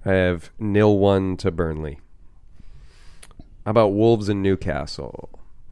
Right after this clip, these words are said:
Which I think will be a better game than most people would give it credit for,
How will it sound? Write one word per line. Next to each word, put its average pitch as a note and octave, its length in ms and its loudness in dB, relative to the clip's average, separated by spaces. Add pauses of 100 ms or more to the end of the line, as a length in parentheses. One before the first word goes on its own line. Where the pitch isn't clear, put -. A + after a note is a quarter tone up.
(260)
Which G#2+ 160 -2
I G#2+ 100 2
think D3 460 -2
will C3 60 -4
be A2+ 140 -2
a G#2+ 40 -2
better G#2+ 280 -4
game F#2+ 360 -6
than F#2 100 -6
most F2+ 240 -6
people A2 180 -4
would C3 120 -2
give C#3+ 140 -2
it E3+ 100 -4
credit C#3 300 -2
for, B2 380 -10